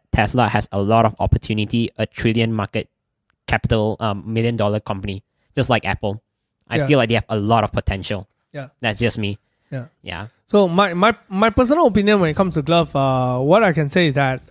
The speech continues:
Speaker 2: I, I don't think glove is gonna have a hype anytime soon lah.
Speaker 1: Yep.
Speaker 2: Yeah, but having said that, uh, in my own opinion is that if you think that glove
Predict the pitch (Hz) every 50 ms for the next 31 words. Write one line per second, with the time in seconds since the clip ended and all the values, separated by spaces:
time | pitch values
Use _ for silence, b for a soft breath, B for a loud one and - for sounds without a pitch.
0 | _ - 143 151 151 147 139 - - 147 156 156 147 139 170 190 220 233 208 -
1 | 233 220 214 185 156 170 175 160 147 135 131 135 156 156 143 127 123 139 131 -
2 | 135 120 - - - - 170 160 160 - _ - 147 135 139 143 139 - 143 139
3 | 135 135 131 - 156 139 131 127 127 120 110 _ - 107 104 95 _ _ _ _
4 | - 160 151 135 127 120 135 147 147 147 190 220 247 226 - - 202 190 175 180
5 | 180 170 135 135 143 143 135 135 143 147 147 147 170 196 208 185 147 - 165 151
6 | 160 165 160 143 131 143 135 131 127 135 135 131 143 135 - _ - 202 214 220
7 | 214 202 185 175 - _ _ _ _ 139 147 147 139 123 _ _ - 170 170 175
8 | 170 -